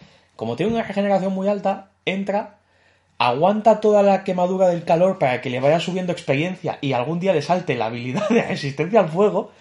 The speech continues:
y se vuelve para adentro a curarse. Y así se tira no sé cuántos putos días hasta que le salta resistencia al fuego level uno. Es muy graciosa, a mí me gusta mucho. A ver, no es la gran maravilla,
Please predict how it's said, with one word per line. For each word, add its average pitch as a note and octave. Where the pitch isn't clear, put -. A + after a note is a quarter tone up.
y G3
se D#3+
vuelve C#3+
para D3+
adentro C3+
a D#3
curarse. G#2+
Y D#3
así A3
se A3+
tira A3+
no E3+
sé F3
cuántos A#3
putos G3
días G3+
hasta F3+
que F#3
le E3
salta E3
resistencia D#3+
al D#3
fuego D3+
level C3
uno. A2+
Es A3
muy C4+
graciosa, C3+
a A2+
mí D3+
me F#3+
gusta D3
mucho. E3
A B2+
ver, C3
no C#3+
es D3+
la C#3
gran B2
maravilla, D#3+